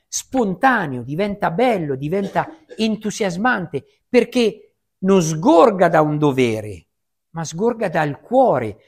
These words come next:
da un cuore che ha toccato lo Spirito Santo. Quindi la sua legge non sta più fuori,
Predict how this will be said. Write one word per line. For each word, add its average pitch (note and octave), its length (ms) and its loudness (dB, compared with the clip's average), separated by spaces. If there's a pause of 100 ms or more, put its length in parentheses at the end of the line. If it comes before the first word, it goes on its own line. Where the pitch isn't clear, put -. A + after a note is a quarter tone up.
da F#3+ 160 2
un F#3+ 140 0
cuore D4 340 6
che G#3+ 120 0
ha E3+ 80 2
toccato A3+ 540 -2
lo F3+ 100 -2
Spirito F#3 480 -8
Santo. D#3 580 -10 (400)
Quindi C#4+ 320 4
la B3 140 4
sua C#4 180 2
legge D#3+ 800 -2
non G#3+ 160 -2
sta - 260 -2
più G3+ 180 -2
fuori, B2+ 800 -2